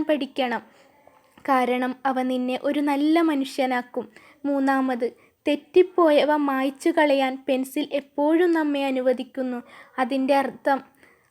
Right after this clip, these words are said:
അതിൻ്റെ അർത്ഥം നമ്മൾ ചെയ്ത ഒരു കാര്യം തെറ്റു തിരുത്തുന്നത്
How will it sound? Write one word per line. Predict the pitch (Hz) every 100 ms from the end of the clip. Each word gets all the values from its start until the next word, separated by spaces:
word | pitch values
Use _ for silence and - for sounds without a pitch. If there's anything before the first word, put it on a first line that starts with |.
| -
അതിൻ്റെ | 254 269 285
അർത്ഥം | 285 269 - 294
നമ്മൾ | 285 269 294 294
ചെയ്ത | 302 277 277
ഒരു | 277 294
കാര്യം | - 269 254 269 262 -
തെറ്റു | 285 277 339
തിരുത്തുന്നത് | 330 302 294 - 330 320 311